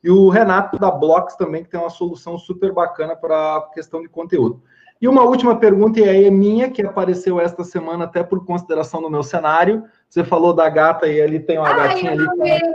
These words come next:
Speaker 2: ela, eu ia
Speaker 1: Quando
Speaker 2: falar
Speaker 1: sai ali
Speaker 2: isso.
Speaker 1: do lugar, é, que é a questão, e aí eu tenho, inclusive, procurado variar um pouco os cenários, depende aonde eu faço a, a, o webinar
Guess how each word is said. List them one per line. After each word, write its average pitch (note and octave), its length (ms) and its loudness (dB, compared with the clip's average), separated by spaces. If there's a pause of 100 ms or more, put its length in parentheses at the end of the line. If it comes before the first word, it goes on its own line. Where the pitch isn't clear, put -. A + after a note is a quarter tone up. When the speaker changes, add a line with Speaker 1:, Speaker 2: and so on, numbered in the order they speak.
(100)
Speaker 2:
ela, D4+ 360 -2
eu D#4 60 -2
ia F4 160 0
Speaker 1:
Quando A#4+ 140 4
Speaker 2:
falar F4+ 220 2 (120)
Speaker 1:
sai - 180 2
ali E3+ 140 0
Speaker 2:
isso. E3+ 100 -2
Speaker 1:
do - 160 -6
lugar, E3+ 440 2 (440)
é, C3+ 320 -2 (240)
que G3 120 0
é G3 60 2
a G#3+ 120 2
questão, A3 840 -2
e F#3+ 80 2
aí G3 160 4
eu B3 180 -4
tenho, A#3 220 -4
inclusive, A3 380 -4
procurado G#3+ 460 -2
variar G3+ 400 0
um G3 80 0
pouco F3+ 320 -2
os F#3 180 -8
cenários, F3+ 400 -4
depende F#3 480 -2
aonde F#3 320 0
eu F#3+ 80 4
faço F3 640 -4
a, D#3 680 -4
a, C#3 80 -6
o D#3+ 80 -4
webinar E3+ 680 -4